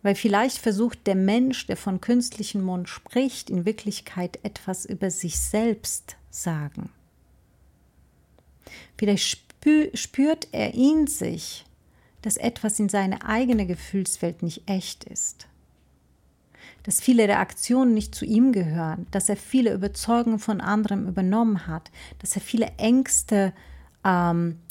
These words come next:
trägt, die ihm vermittelt wurden, dass er nach Programmen lebt, die er nicht selbst geschaffen hat.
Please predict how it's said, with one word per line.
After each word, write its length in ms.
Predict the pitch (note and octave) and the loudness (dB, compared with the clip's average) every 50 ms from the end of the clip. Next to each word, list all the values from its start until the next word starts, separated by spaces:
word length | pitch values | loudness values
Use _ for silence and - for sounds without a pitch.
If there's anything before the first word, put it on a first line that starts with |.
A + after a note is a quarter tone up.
| - _ - _ _ | -20 _ -20 _ _
trägt, 480 | - - - A#3 A3+ B3+ B3 - - - | -10 -2 2 4 4 4 4 0 -8 -8
die 60 | A3+ | -2
ihm 160 | - A3 A3 | 0 0 0
vermittelt 840 | G#3+ - A3 G3+ G3 G#3 A#3 C#4 - - - C#4 C4+ B3 - - - | 0 2 2 4 6 6 6 4 2 0 2 2 2 2 0 -4 -2
wurden, 580 | G#3 G#3 F#3+ F#3 F3+ - E3+ D#3+ E3 - E3+ - - - - - _ - | 0 2 4 4 2 2 0 -4 -4 -4 -6 -8 -12 -18 -20 -20 _ -4
dass 180 | - G#3+ - - | -2 0 2 4
er 60 | A3 | 4
nach 260 | G#3 G#3+ G#3 G#3 - | 4 2 0 -2 -6
Programmen 560 | - - G#3 - - G3 G3 A3 B3 C4 B3+ A#3+ | -8 -8 -8 -4 -2 -2 0 2 2 4 4 4
lebt, 380 | A3 G3 G3+ G#3 G#3 G#3 - - - - - - - - _ _ - | 4 4 2 2 0 -2 -6 -20 -20 -20 -20 -20 -20 -20 _ _ -4
die 100 | - G3 | -4 -2
er 60 | - | 0
nicht 220 | G3+ G#3 G#3 - - | 2 2 0 0 0
selbst 320 | - G3+ G3 G3 - - | -2 -2 -2 -2 -6 -8
geschaffen 600 | - F3+ - - G#3 G#3+ - - G3+ F3+ E3 - - | -6 -6 -4 -4 -6 -6 -4 -4 -4 -4 -4 -4 -8
hat. 260 | E3+ - - - | -10 -12 -12 -18